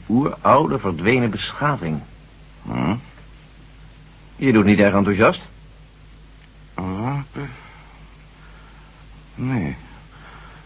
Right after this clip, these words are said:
Speaker 2: Nee, daar geloof ik niet in. De theorie over een oeroude verdwenen beschaving.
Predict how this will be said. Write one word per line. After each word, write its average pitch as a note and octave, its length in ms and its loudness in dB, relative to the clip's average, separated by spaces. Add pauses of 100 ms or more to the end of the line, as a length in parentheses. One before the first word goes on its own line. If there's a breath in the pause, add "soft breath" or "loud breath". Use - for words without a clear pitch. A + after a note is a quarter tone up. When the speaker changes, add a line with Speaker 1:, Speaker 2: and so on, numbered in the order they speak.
(300 loud breath)
Speaker 2:
Nee, B2+ 180 0
daar C3+ 100 -2
geloof C#3 280 -2
ik C#2 120 -4
niet C2+ 160 -6
in. B1+ 180 -6 (1300 loud breath)
De E2+ 260 0
theorie F2 460 2
over D#2+ 240 -4
een D2 300 -6 (180)
oeroude F2+ 480 2
verdwenen D#2 560 -2
beschaving. A#2 680 -6